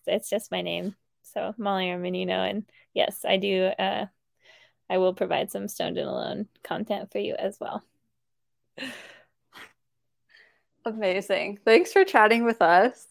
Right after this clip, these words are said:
Speaker 1: You guys are welcome. It was nice to finally, like, see you again, Renee, and meet you, Tori.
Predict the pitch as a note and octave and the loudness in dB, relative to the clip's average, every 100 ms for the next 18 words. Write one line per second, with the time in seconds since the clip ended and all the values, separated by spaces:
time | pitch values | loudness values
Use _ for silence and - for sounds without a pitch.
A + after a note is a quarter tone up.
0 | _ A#3+ A3+ A#3 B3+ B3 A#3 B3+ B3+ G#3+ | _ 2 6 6 4 4 6 6 6 4
1 | G3 F#3+ G3 A3+ G#3+ A#3 - B3 A#3+ G#3+ | 4 2 0 0 2 0 0 0 0 0
2 | G#3 G#3 G3+ G3 G3 F#3+ F#3+ - F#3 - | 0 2 0 0 0 -2 -2 -10 -18 -8
3 | A#3 A#3 A3 G#3 G#3 G#3 G3 F#3+ F#3+ F#3 | 2 6 6 4 2 0 0 2 2 2
4 | F#3+ F#3 F#3+ G3 F3+ F3 G2 - | 0 0 -2 -2 -2 0 0 -2